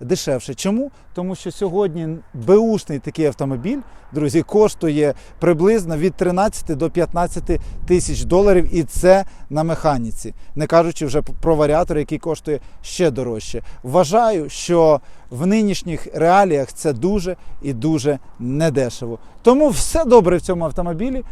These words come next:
але хотілося б трішки нижчу ціну. Але якщо у вас є грошики,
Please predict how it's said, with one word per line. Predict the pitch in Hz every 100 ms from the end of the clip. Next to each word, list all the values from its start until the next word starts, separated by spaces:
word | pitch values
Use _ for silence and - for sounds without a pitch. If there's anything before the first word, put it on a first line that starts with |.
| -
але | - 156 165
хотілося | 175 - 214 175
б | 135
трішки | 139 143 - 139
нижчу | 143 139 - - - -
ціну. | - 156 131 110 - - -
Але | 151 180
якщо | 170 - 170
у |
вас | 147 -
є | 139 120 -
грошики, | 113 120 156 - 254 277